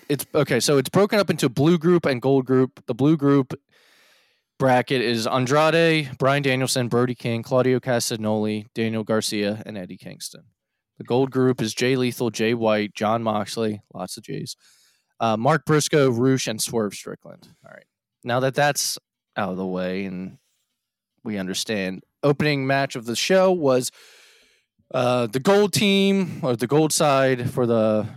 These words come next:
Continental Classic. It was Swerve Strickland versus Jay Lethal.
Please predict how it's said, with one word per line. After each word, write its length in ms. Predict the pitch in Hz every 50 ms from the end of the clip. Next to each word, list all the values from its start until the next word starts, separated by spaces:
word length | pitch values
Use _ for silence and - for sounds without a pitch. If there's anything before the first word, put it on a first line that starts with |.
| - _ _
Continental 560 | - 143 131 123 120 117 117 117 110 - 110
Classic. 480 | - - 123 113 113 110 - 120 117 -
It 40 | 107
was 120 | 104 -
Swerve 560 | - - - 135 156 175 180 180 185 190 -
Strickland 680 | - - - 202 196 - - 151 120 110 113 127 143 _ _ _ _ _ _ _ _ _ -
versus 300 | 131 117 - 110 98 -
Jay 320 | - 127 123 127 139 143
Lethal. 560 | 139 139 131 123 - - 120 117 135 151 _